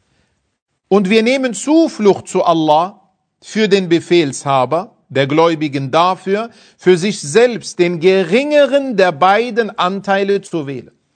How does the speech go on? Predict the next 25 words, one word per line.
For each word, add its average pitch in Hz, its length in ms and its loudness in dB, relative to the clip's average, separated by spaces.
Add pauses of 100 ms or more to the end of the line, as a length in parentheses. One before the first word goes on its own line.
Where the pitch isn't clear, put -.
(760)
Also 117 160 -10
schaut, 165 400 0
wie 135 120 -6
schlau 160 460 -2
dieser 135 500 -8 (440)
Redner 123 540 -2
ist. - 240 -16
Er 165 120 -2
sagt, 185 400 -2
und 143 300 -10
es 127 160 -12
geziemt 147 500 -4
sich 123 220 -14
nicht 117 300 -14 (480)
dem 131 260 -4 (160)
großen 143 840 -2 (320)
Kalifen, 143 920 -4 (260)
diesem 131 360 -6
Herrscher, 170 720 -2 (440)
ja, 143 380 -6 (400)
äh, 135 380 -2
dass 170 320 -2
er 165 220 0
das 156 340 -4
Niedere 202 1000 0